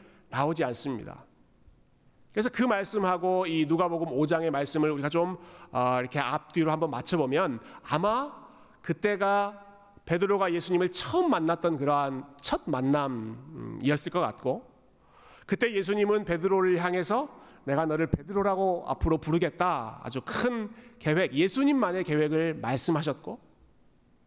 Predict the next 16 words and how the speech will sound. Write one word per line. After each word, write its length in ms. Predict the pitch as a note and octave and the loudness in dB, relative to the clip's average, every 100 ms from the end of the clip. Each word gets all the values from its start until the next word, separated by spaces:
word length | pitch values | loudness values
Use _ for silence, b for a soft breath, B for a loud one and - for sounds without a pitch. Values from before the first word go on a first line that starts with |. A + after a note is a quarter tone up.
| b b b b | b b b b
그러나 280 | - A#3 B3+ | -2 2 2
아직 200 | A#3 B3 | 2 -2
베드로는, 640 | G3 G3 A3+ A3 B3+ E3+ - B B | -2 0 0 2 2 0 -8 B B
아, 180 | D3+ D#3 | 0 2
예수님을 440 | F3 G3+ A3+ A#3 | 2 2 2 2
따를 340 | A#3 B3+ D#4 D4+ | 0 0 0 0
정도의 720 | B3+ A3+ A#3 A3 G#3+ A3 A3+ G#3 | 0 0 2 2 2 2 0 -2
어떠한 340 | - F#3+ G3 | 0 0 0
그러한 420 | F3+ F3 F3+ F3 D3+ B B - | 0 2 2 0 -6 B B -12
확신, 580 | - - - B3 F3 B2+ | -4 0 0 0 0 -2
믿음이 600 | D#3+ G3 G3 G#3 G#3+ B B B B - | 0 2 2 0 -2 B B B B -4
없는 320 | D#3+ A3 C4+ | 0 2 2
상황에서, 760 | G3+ G3 F#3+ C3+ F3 E3 G#2 - - - - | 2 2 0 -2 -2 -2 -4 -14 -20 -20 -16
아, 240 | C3+ G#2+ E3+ | -14 -14 -10
글쎄요, 300 | - A#2 D#3+ | -6 0 0
우물쭈물했던지 1160 | D#3 G3 A3 A#3+ G#3+ G3 G3 F#3+ F3 G#3 D4 | 2 2 2 2 2 0 0 -2 0 -2 -2